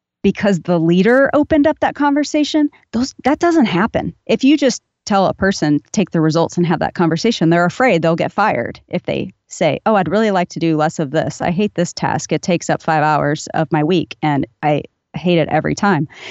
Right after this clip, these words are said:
But if you open it up in this trusting conversation and you say, "Hey,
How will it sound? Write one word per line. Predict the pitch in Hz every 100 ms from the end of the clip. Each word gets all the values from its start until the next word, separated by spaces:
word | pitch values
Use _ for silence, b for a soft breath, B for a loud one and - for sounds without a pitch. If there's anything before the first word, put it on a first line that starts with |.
| B B
But | 208
if | 208 208
you | 208 196 -
open | 208 220
it | 190
up | 190 202
in | 180
this | 170 - - _ _ _ _
trusting | - 175 - 180
conversation | - 185 160 160 175 170 - 196 208
and | 214 175
you | 165
say, | 165 - 156 151
"Hey, | 269 269